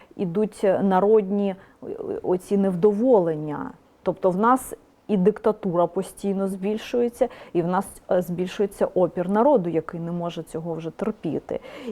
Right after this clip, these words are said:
І я просто боюсь, що, е, напруження може бути надто сильним. І мені навіть складно уявити, що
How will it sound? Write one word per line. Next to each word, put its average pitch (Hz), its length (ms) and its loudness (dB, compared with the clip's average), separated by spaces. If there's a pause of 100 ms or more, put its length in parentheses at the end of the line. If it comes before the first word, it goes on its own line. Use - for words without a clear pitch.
І 170 300 0
я 202 180 4
просто 240 320 -2
боюсь, 196 460 -2
що, 214 320 2 (260)
е, 170 220 2
напруження 202 1000 2
може 208 360 0
бути 196 340 -2
надто 185 440 0
сильним. 156 680 0
І 165 320 -4
мені 180 300 0
навіть 202 320 0
складно 196 440 0
уявити, 190 420 2
що 190 540 2